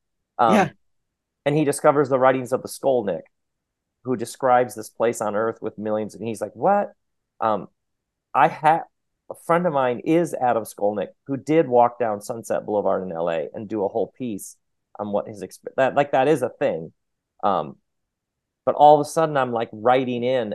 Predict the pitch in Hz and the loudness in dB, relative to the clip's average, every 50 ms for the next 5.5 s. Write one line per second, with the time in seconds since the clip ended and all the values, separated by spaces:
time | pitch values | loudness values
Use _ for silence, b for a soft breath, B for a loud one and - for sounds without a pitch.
0 | - 117 110 107 113 113 117 - - 120 101 110 107 95 - _ - 131 117 98 | -6 -6 -6 -4 -4 -4 -6 -8 -8 -8 -4 -4 -4 -4 -4 _ -2 -2 0 0
1 | 85 80 80 82 87 - _ _ _ _ _ _ _ _ _ _ _ _ _ _ | -2 -4 -8 -10 -12 -14 _ _ _ _ _ _ _ _ _ _ _ _ _ _
2 | _ _ _ _ _ _ - 104 113 127 135 143 - - - 131 131 131 127 - | _ _ _ _ _ _ -14 -8 -2 2 2 4 2 2 -2 -4 -2 -2 -2 -2
3 | 117 - - 131 127 120 110 113 110 87 82 101 104 - - 147 151 151 120 113 | -4 -4 -2 -2 0 0 2 2 2 2 2 0 -2 -2 -2 -4 -6 -4 -4 -2
4 | 98 101 98 - - 104 - - 127 113 - - - 101 - - 120 110 123 147 | -2 -2 -2 -4 -12 -10 0 2 4 4 4 2 -2 -4 -4 -4 0 2 4 6
5 | 165 160 143 123 107 95 - - - | 6 6 4 2 0 -4 -10 -16 -20